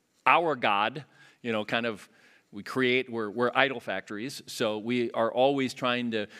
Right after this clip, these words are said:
reshape God into something that reflects more of our values, our understanding, the way that we are, the way that we would think. And so we have a tendency to create God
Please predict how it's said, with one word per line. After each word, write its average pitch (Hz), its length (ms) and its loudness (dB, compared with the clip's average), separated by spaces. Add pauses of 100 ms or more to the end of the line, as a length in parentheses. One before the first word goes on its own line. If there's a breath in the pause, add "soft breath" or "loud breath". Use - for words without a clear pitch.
(120 loud breath)
reshape 139 840 0
God 123 300 4
into 113 180 -10
something 123 500 -4
that 104 120 -6
reflects 110 460 -2
more 107 240 -4
of 95 80 -4
our 147 200 4
values, 131 600 0
our 143 240 6
understanding, 120 720 -2
the 113 80 -2
way 127 160 2
that 117 160 -2
we 147 220 4
are, 127 200 6
the 113 100 -6
way 120 120 -4
that 110 100 -4
we 143 280 0
would 143 220 -2
think. 113 380 -4 (760 soft breath)
And 139 180 0
so 139 280 2
we 135 240 0
have 139 460 2
a 127 140 0
tendency 131 840 -4 (240 loud breath)
to 131 80 -2
create 139 420 0
God 120 400 2